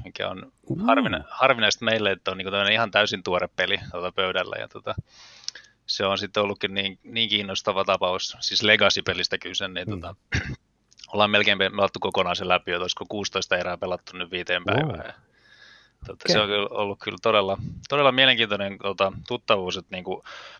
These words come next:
Speaker 1: mä oon, me ollaan pelattu aikaisemmin Legacysta vaan toi Pandemicin ykköskausi, ja sekin vaan oikeastaan puoliksi silleen, että semmoisesta, minkä toi Saaren Mikko oli jo aloittanut, niin me jatkettiin puolesta väistä se loppuun.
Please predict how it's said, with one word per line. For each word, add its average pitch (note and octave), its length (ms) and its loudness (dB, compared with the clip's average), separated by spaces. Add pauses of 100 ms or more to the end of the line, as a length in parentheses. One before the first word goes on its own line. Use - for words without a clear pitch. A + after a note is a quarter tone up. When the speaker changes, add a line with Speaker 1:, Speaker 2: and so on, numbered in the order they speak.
Speaker 1:
mä G2+ 60 4
oon, G#2 180 2
me A2+ 100 2
ollaan A#2 140 6
pelattu C3 280 6
aikaisemmin A2+ 440 4
Legacysta G2+ 500 0
vaan F#2 220 -2
toi F2 300 -6
Pandemicin F2+ 480 -4
ykköskausi, F2 540 -4
ja E2 40 -6
sekin F2+ 260 0
vaan F2 160 4
oikeastaan F2 380 0
puoliksi F#2 400 4
silleen, E2+ 280 -4
että F2 220 -6
semmoisesta, F2+ 420 -8
minkä E2+ 200 -8
toi F2 140 -2
Saaren F#2 280 4
Mikko - 200 -4
oli F2 80 2
jo F2+ 80 4
aloittanut, F#2 420 4
niin E2+ 100 -12
me F2 80 -2
jatkettiin F2+ 420 0
puolesta F2 360 -4
väistä F2 180 -4
se F#2 60 -8
loppuun. - 480 -8